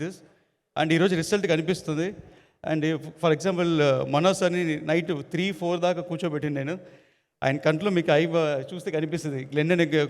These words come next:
ఒక, అందరికి ఎవరిని ఎదుర్కొని almost ఒక టెన్ డేస్, ఫిఫ్టీన్ డేస్గా. So అందరు నాతో పాటు నాతో ప-, వర్క్ చేసిన టెక్నీషియన్స్ అందరు స్ట్రెయిన్ అయ్యారు సినిమా కోసం. ఎక్స్ట్రా ఇన్‌పుట్ పెట్టిన ప్రతి ఒక్కరికి నేను థ్యాంక్స్ చెప్తున్నాను. And ఇప్పుడు actually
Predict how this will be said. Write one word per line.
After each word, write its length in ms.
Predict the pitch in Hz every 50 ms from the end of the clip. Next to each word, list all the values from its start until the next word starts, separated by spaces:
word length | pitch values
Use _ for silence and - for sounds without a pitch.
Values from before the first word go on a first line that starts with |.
| 151
ఒక, 140 | 156 139 151
అందరికి 600 | 165 151 151 143 139 135 131 151 180 165 - 170
ఎవరిని 520 | 147 131 123 131 131 143 147 220 233 220
ఎదుర్కొని 360 | 202 190 208 208 170 190 170 156
almost 420 | 151 143 147 151 160 165 160 -
ఒక 340 | 160 143 151 143 135 131 123 120 -
టెన్ 160 | 156 147 151
డేస్, 140 | 151 160 151
ఫిఫ్టీన్ 260 | - 143 - 160 147
డేస్గా. 380 | 143 139 131 135 - 143 156 175 - - - - _ _ _ _ _ _ _ _ _ _ _ _ _ _ - -
So 60 | 214 208 208 208 - 135 139 151
అందరు 240 | 170 190 185 240
నాతో 300 | 233 202 190 196 185 202
పాటు 400 | 190 - 190 190 190 220 208 202 - - - 175 160
నాతో 320 | 170 170 170 165 165 165
ప-, 260 | - - 160 151 147 139 147
వర్క్ 160 | 160 156 -
చేసిన 180 | 190 175 190
టెక్నీషియన్స్ 640 | 180 - 175 - - 180 175 - - 165 151 - - 180 185 -
అందరు 240 | - 143 165 160 208
స్ట్రెయిన్ 300 | 190 - - 175 165 165
అయ్యారు 180 | 175 165 156 143
సినిమా 220 | 139 151 165 160
కోసం. 260 | 156 - 160 139 165
ఎక్స్ట్రా 280 | 156 135 135 - - 196
ఇన్‌పుట్ 320 | 170 170 165 170 175 151
పెట్టిన 260 | 165 156 160 160 151 151
ప్రతి 300 | 151 147 143 143 - 190
ఒక్కరికి 260 | 170 - 180 175 175
నేను 140 | 165 156 -
థ్యాంక్స్ 280 | 151 151 165 156 -
చెప్తున్నాను. 460 | 160 - - 160 147 147 139 151 185 185 - - - - _ _ _ _ _ - 147
And 100 | 143 143
ఇప్పుడు 220 | 143 139 - 147 151
actually 340 | 147 147 - - 180 190